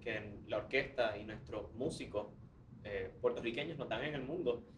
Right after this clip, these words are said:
es que precisamente la orquesta ha sido necesaria para que ese fenómeno se dé. Como el, el maestro, como usted acaba de mencionar, usted ingresó a la orquesta justo después de, de graduarse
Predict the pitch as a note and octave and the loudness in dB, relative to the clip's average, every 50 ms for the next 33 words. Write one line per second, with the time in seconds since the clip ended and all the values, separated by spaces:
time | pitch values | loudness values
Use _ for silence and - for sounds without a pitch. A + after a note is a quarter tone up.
0 | - - - - - - - - C3+ - - - - - C3 A#2+ B2 C#3 C3 B2+ | -18 -18 -18 -4 -2 -2 0 2 2 2 4 2 2 2 0 0 0 2 2 2
1 | C3+ C#3+ - - C3 C3 B2+ A#2+ - - - A#2 A#2 A2+ A2 - - - C#3 D#3+ | 0 -2 0 4 6 8 8 8 6 0 0 4 4 4 4 2 2 6 6 6
2 | F3+ E3+ - - A2+ G#2 G#2 G#2 - - - - A2+ - - - B2 A#2 A#2+ B2 | 6 6 2 4 4 4 4 2 -2 -8 -4 -2 -2 -2 -2 -6 -2 2 6 6
3 | B2+ B2+ B2+ B2+ B2+ C3 G#2+ - - B2 B2 D3 F3 - G#2 G2+ - - - - | 6 6 6 0 -2 -4 -4 2 6 8 8 8 6 4 0 -2 -4 -6 -12 -2
4 | - G2+ G#2+ G#2+ G#2 G#2+ G#2 - - C3 A#2 - A#2+ A2+ A2+ A2+ A#2+ A#2 A#2 A2+ | 0 2 4 4 4 2 0 -6 -6 -8 -6 -4 -4 -4 -2 -2 -2 -2 -2 -2
5 | A2+ - - G2+ G2 G2+ C3+ D#3+ - - - A2 A2 G#2+ G2+ G2 - - - - | -4 -6 -4 -2 2 4 4 2 2 0 -6 -6 -4 -4 -6 -6 -8 -12 -12 -10
6 | A2+ A2+ A2+ G#2 G#2+ G#2+ - - B2+ A#2 A2+ A2 - B2 A#2+ A#2+ A#2+ - A#2+ A#2 | -8 -4 -2 -2 -2 -2 2 4 4 4 4 2 0 0 -2 -2 -2 2 4 6
7 | B2 B2+ B2 B2+ B2+ B2+ B2+ B2+ B2 - C3 B2+ D3 E3+ E3+ - - - - - | 8 10 10 10 10 8 6 4 2 0 2 2 2 2 0 -4 -12 -18 -20 -20
8 | - - - - C3 C3+ - - B2+ C3+ D3+ D3+ D3 C3+ A#2+ - D3 D3 D#3 D3+ | -20 -20 -2 0 0 2 8 8 8 8 10 8 8 8 10 10 10 10 10 8
9 | - - D3+ E3+ D3+ - - C3 - - A#2 - - C#3 C3+ C3 A#2+ A#2+ - B2 | 8 4 4 4 4 4 2 0 0 0 -4 -4 -2 2 4 4 4 4 2 4
10 | A#2+ A#2+ A#2 A#2 - A#2 A2+ A2 G#2+ G#2 G#2 - A#2 A#2 A#2 A2 G#2 G#2 A2 A#2+ | 4 4 4 2 0 -2 0 0 0 -2 -4 -2 0 2 4 4 4 6 8 8
11 | B2+ - - - A2 G2+ G2 | 8 8 6 0 0 0 -2